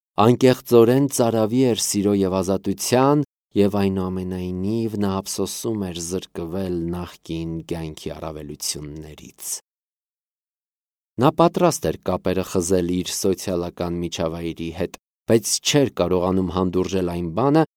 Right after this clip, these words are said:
որ հասարակությունը ինքն է վտարում նրան։ Նա չէր հաշտվում լքյալի իր վիճակի հետ։ Նրա երիտասարդ հպարտությունը, որին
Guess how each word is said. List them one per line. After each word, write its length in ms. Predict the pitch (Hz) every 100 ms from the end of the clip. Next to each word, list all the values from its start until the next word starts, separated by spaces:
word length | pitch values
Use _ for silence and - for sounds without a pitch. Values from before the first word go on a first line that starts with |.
| _
որ 220 | - 104
հասարակությունը 800 | 101 98 92 92 - 87 - 107 110 -
ինքն 360 | 90 80 -
է 100 | 80
վտարում 520 | 76 - 80 76 76
նրան։ 420 | 78 76 76 80 80 _ _ _ _ _ _ _ _ _ _ _ _ _ _ _ _ _ 113
Նա 120 | 123
չէր 280 | - 113 87
հաշտվում 560 | 92 - 98 85 98
լքյալի 640 | 95 95 - 101 87 90 92 87 98
իր 200 | 90 82
վիճակի 580 | 80 87 92 85 - 78
հետ։ 300 | - - - _ _ _ _ _ _ _ -
Նրա 220 | 110 135 165
երիտասարդ 800 | 127 120 127 127 - 143 120 104
հպարտությունը, 880 | - 104 101 101 - - 151 143 104 _ _
որին 420 | 117 120 143